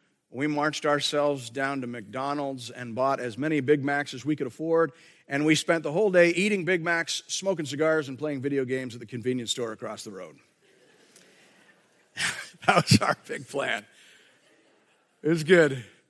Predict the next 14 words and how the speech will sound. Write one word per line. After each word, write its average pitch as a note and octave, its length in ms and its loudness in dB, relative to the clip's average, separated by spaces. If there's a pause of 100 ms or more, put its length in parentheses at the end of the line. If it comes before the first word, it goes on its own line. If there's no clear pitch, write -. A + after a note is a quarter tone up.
(680)
Now, G#3+ 180 10
to G#3 140 4
be C#4 100 8
clear, B3 340 8
I'm A#3 140 6
not D4 160 4
ad-, G#3+ 260 6
don't C4+ 200 2
write G#3 200 4
that G3 220 2
down C#3+ 420 -4
in C#3+ 180 -8
the C#3 60 -6
notes. C#3 640 -8